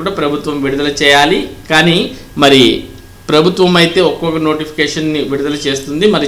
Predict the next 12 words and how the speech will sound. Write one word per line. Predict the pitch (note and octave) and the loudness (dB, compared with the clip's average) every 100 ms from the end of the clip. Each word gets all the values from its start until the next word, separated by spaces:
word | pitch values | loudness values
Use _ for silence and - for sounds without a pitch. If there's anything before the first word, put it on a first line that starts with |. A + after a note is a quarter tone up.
| - | 0
చాలామంది | C3 E3 F3+ F3 D#3+ | 2 2 2 2 2
అభ్యర్థులు | D#3+ D#3 E3+ D#3 C#3+ | 2 2 2 0 2
డిఎస్సి | D#3 D#3 D#3 | 2 0 -2
కోసం | D3 C#3+ C#3 C3 C#3 | -4 -4 -6 -6 -2
ఎదురు | D3 D#3 | -2 -2
చూస్తూ | D3 - D3+ | -8 -6 -6
ఉన్నారు. | C#3+ D#3+ F#3 | -2 0 0
మరి | D3 C#3 | 0 0
డిఎస్సి | D3 E3+ E3+ D3+ | 0 0 -2 -4
నోటిఫికేషన్ | C#3+ - D3 C#3 C3 | -4 -6 -6 -4 -6
ఎప్పుడు | C3+ C#3+ | 0 0
ఇస్తారని | - C#3+ C3+ C3 | 2 0 2 0